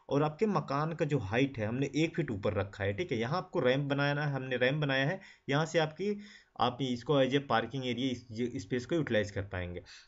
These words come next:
ठीक है। ये आपका मेन गेट हो जाएगा। इधर साइड में आपका एक विंडो है, विंडो को ओपनिंग एक फीट हमने बाहर निकाला है, ठीक है। और ये वाला जो डिजाइन है आप देख सकते हैं, ये जो डिजाइन है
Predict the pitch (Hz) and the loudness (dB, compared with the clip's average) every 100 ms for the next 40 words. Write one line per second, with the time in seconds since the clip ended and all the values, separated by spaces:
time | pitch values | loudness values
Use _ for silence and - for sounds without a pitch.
0 | _ 147 139 143 135 139 139 117 110 110 | _ -2 2 2 2 -2 -2 0 0 -2
1 | 117 120 123 120 175 - _ - 127 127 | -2 2 2 2 -2 -8 _ -8 -6 -2
2 | 160 208 202 190 185 185 185 196 147 117 | -2 -2 0 0 -2 -4 -2 -2 0 -2
3 | 107 147 139 147 110 110 139 139 127 127 | 0 0 0 -2 -2 -2 0 0 -2 -2
4 | 151 151 - - 113 - 120 120 123 107 | -4 -6 -10 -6 -4 -4 -4 -4 0 0
5 | 98 123 110 107 104 110 170 - - _ | 0 -2 -2 0 0 -2 -6 -12 -20 _
6 | - 202 101 - - 120 123 127 196 208 | -6 -2 -4 -6 -6 0 0 4 4 4
7 | 185 196 185 175 127 110 117 113 98 98 | 4 0 0 -2 -2 0 0 0 0 -2
8 | 101 113 131 - - 107 117 123 160 151 | -2 -2 -4 -6 -6 -6 -4 0 0 0
9 | 135 107 117 120 117 170 | -2 -2 0 0 -2 -6